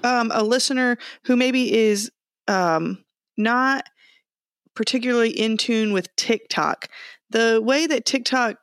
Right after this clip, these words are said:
kind of works, the TikTok lingo, is that whatever the, the subject is becomes the first syllable, and then you just end it with talk.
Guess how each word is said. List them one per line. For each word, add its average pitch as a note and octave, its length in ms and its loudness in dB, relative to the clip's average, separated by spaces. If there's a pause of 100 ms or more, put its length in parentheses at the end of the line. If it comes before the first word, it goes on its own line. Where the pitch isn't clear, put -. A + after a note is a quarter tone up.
(160)
kind A3 160 -2
of G3 120 -2
works, G#3 220 0
the G3 120 -2
TikTok A#3 460 -2
lingo, F#3 720 2 (300)
is G#3 240 2
that G#3 240 0
whatever C4+ 400 2
the, A3 200 0
the G3 160 0
subject A3 480 0
is G#3 200 2
becomes G3 380 -2
the F3 80 0
first G#3+ 300 0
syllable, F#3+ 380 2
and F#3 160 0
then F#3+ 80 0
you F#3 80 -2
just F3 240 -4
end G3 140 0
it - 80 -4
with E3+ 160 -4
talk. - 320 -2